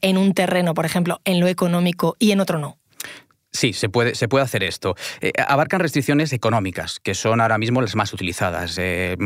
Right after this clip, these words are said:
Speaker 2: pongo como ejemplo lo que se está haciendo contra Rusia o Bielorrusia. Pero también hay castigos diplomáticos, militares e incluso deportivos.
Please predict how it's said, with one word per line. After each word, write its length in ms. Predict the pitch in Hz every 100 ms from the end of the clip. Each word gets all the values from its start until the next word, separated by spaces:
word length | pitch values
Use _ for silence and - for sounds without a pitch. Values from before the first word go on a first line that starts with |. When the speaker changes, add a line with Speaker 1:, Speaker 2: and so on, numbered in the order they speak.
| 95
Speaker 2:
pongo 300 | 104 101 101
como 180 | 101 98
ejemplo 460 | - 107 107 117 - - - -
lo 340 | 87 92 95
que 520 | 90 95 92 92 92 92
se 100 | -
está 160 | 95
haciendo 320 | 107 113 104 113
contra 480 | - 104 98 98
Rusia 420 | 92 110 110 123 113
o 140 | 95
Bielorrusia. 760 | 101 90 87 85 151 - 98 - - - - -
Pero 120 | - 117
también 300 | 117 120 131
hay 80 |
castigos 360 | 135 120 123 143
diplomáticos, 800 | 117 104 92 113 110 92 - 95
militares 720 | 98 101 92 - 120 104 95
e 40 | 104
incluso 380 | 98 104 117 -
deportivos. 720 | 110 107 104 - 117 87 80